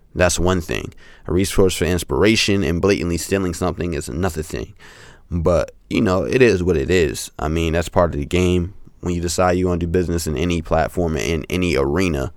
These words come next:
you know, that's kinda what happens. I've blatantly seen people rip off my ideas, rip off video editing, rip off,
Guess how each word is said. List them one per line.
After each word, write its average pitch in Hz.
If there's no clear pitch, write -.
you 85
know, 62
that's 80
kinda 80
what 62
happens. 80
I've 85
blatantly 82
seen 78
people 80
rip 90
off 82
my 76
ideas, -
rip 87
off 85
video 85
editing, 80
rip 82
off, 80